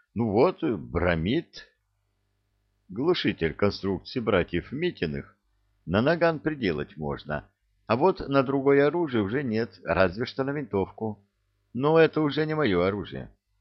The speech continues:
«А какое оружие ваше?» «Я еще Вальтер П П уважаю.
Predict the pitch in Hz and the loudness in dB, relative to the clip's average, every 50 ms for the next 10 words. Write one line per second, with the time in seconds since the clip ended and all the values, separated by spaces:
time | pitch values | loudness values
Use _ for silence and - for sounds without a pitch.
0 | _ _ _ _ _ _ _ _ _ _ _ _ _ - 65 - - 80 - - | _ _ _ _ _ _ _ _ _ _ _ _ _ -8 -6 -2 -2 -4 -2 0
1 | 92 92 87 85 82 80 82 80 - - 80 73 62 69 67 69 69 - 107 123 | 0 2 2 2 2 0 -2 -6 -6 -6 -6 -4 -2 0 -2 -2 -2 -4 -8 -8
2 | 147 - _ _ _ _ _ _ _ _ _ _ _ _ _ _ _ 71 71 69 | -8 -12 _ _ _ _ _ _ _ _ _ _ _ _ _ _ _ -10 -10 -10
3 | 65 64 82 107 127 147 135 - - 85 69 67 67 80 82 - - 131 123 120 | -4 0 0 0 0 0 -4 -6 -6 -6 -2 0 -2 -2 -2 -2 -4 -4 -4 -6
4 | - _ _ _ _ _ _ - 120 - _ - 92 101 110 110 113 117 110 104 | -16 _ _ _ _ _ _ -2 -2 0 _ 0 0 0 0 0 -2 -2 -2 -2
5 | 113 113 117 120 123 | -2 -2 -2 -4 -8